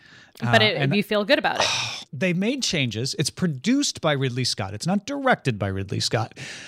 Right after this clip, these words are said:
Speaker 2: Uh, and they did make changes, but I like all the changes. The changes are enough to keep it interesting,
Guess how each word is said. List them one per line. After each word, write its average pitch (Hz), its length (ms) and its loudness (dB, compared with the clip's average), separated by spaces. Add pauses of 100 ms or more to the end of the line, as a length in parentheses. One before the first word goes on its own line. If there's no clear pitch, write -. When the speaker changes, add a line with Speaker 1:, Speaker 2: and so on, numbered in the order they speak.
(100)
Speaker 2:
Uh, 120 300 -2
and 147 180 -2
they 143 80 2
did 185 220 0
make 240 160 -2
changes, 143 540 -2
but 131 220 0 (180)
I 156 100 0
like 170 380 2
all 165 160 0
the 139 100 -4
changes. - 580 -2 (360)
The 131 80 -4
changes 175 440 0
are 160 120 0
enough 151 280 -2
to - 100 -4
keep - 220 -2
it 107 80 -2
interesting, 180 600 0